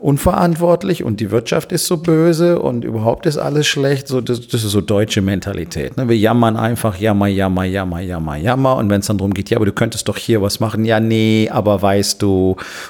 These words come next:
Und, ähm, „Ja, wieso denn ich?“ Und so viel Aufwand. Und,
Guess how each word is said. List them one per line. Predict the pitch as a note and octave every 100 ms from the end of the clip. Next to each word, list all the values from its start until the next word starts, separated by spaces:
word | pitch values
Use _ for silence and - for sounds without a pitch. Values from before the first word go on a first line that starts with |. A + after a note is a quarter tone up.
| -
Und, | A2+ G2+ G2+ -
ähm, | G#2+ G2+ G#2 G2 F#2+ - - - - -
„Ja, | A2+ A#2+ B2+ A2+ A2 G#2+ G#2+ G2+ - - - - - - - -
wieso | G2 A2+ A2+
denn | G#2+
ich?“ | G#2 C3+ B2+ - -
Und | A2 G#2+
so | A#2+
viel | - C3+
Aufwand. | D#2+ A#2 - G#2+ A2 G#2+ G2
Und, | - F2+ C#2+